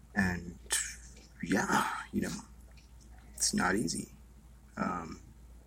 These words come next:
we believe our lies. We believe our, our self-told lies. And it can suck very much.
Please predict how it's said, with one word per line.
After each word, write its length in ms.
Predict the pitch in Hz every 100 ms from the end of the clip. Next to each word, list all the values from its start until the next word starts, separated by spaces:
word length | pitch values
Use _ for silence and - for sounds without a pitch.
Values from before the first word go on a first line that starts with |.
| -
we 200 | 65 98
believe 460 | 92 104 104 107 104
our 180 | 107 107
lies. 420 | 120 147 - 95
We 120 | 95
believe 360 | 92 101 107 107
our, 300 | 107 101 -
our 140 | 98
self-told 640 | 95 - 104 - 101 95 -
lies. 440 | 104 - - - - - - - - - - - - - -
And 480 | 98 95 95 92 92 - - - - - - - -
it 80 | 190 -
can 260 | - 196 180
suck 580 | - - - - - - - - - - - - - - - -
very 180 | 92 92
much. 540 | 98 208 - - -